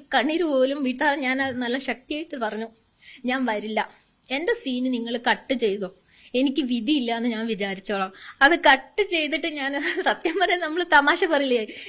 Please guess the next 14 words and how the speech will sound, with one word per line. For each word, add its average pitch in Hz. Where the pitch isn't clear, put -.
എരുമ 233
മൂങ്ങുന്നൊക്കെ, 320
അതുപോലെ 254
കിടന്ന് 254
കരഞ്ഞു. 233
ഞാൻ 233
ഷാജി 220
പട്ടിക്കര 233
സാറെ 226
വിളിച്ചിട്ട് 220
പറഞ്ഞു, 208
"എത്തിയിട്ടുണ്ടെന്ന്" 208
പറഞ്ഞു 196
അവര്. 226